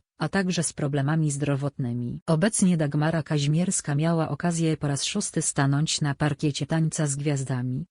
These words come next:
by wraz z partnerującym jej Marcinem Hakielem tym razem zaprezentować przygotowane przez nich paso double. Jak zostali ocenieni? Dagmara Kaźmierska i Marcin Hakiel tym razem wystąpili jako pierwsi,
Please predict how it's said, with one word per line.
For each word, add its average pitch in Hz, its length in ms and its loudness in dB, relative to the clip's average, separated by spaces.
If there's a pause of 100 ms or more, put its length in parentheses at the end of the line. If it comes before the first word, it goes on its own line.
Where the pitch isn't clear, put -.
(140)
by 165 180 2
wraz 151 320 -2
z - 140 -6
partnerującym 151 840 0
jej 139 160 2
Marcinem 143 520 2
Hakielem 156 580 0
tym 143 180 0
razem 165 380 2
zaprezentować 143 840 0
przygotowane 143 800 -2
przez 151 320 0
nich 143 200 2
paso 156 320 -2
double. 120 560 -4 (100)
Jak 170 260 4
zostali 156 500 0
ocenieni? 131 720 0 (380)
Dagmara 170 480 2
Kaźmierska 156 720 0
i 147 120 0
Marcin 180 400 2
Hakiel 175 420 0
tym 139 200 0
razem 175 340 2
wystąpili 151 640 0
jako 139 280 -2
pierwsi, 127 680 -6